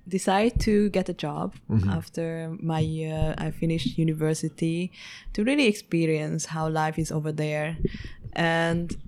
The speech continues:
Speaker 1: it was really nice 'cause, uh, many of my friends from university, they also stayed. So I had a nice international community. And life was really great. It was a lot of partying. <laughs>
Speaker 2: Yeah, yeah, yeah.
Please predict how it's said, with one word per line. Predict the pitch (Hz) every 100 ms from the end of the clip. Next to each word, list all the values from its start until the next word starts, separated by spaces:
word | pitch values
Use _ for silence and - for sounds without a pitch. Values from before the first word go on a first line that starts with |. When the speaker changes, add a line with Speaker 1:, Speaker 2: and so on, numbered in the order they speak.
| -
Speaker 1:
it | 175
was | 185 185
really | 202 196
nice | 170 202 208
'cause, | 175 165
uh, | 165 160 160
many | 170 170
of | 165
my | 156
friends | 151 156 156 214
from | - 175
university, | 175 165 170 170 185 190
they | 165
also | 156 -
stayed. | 156 - 147 208 -
So | 165
I |
had | 151 160
a | 160
nice | 156 147 151 -
international | - 151 160 156 151 156 151 151
community. | - 151 151 160 - 202 208 202 - - - - - _ _ _ _ 180
And | 175 170 170 175 175 - _ _ _ _ _ - -
life | 165 208
was | 269 220
really | 220 214 214 202 196 - - -
great. | - 170 233 254 - - - _ -
It | 165
was | 165 160
a |
lot | 156 151
of | 160 -
partying. | - 147 151 160 196 208 220 -
<laughs> | 101 123
Speaker 2:
Yeah, | 123 131 120 104 - -
yeah, | 120 113
yeah. | 110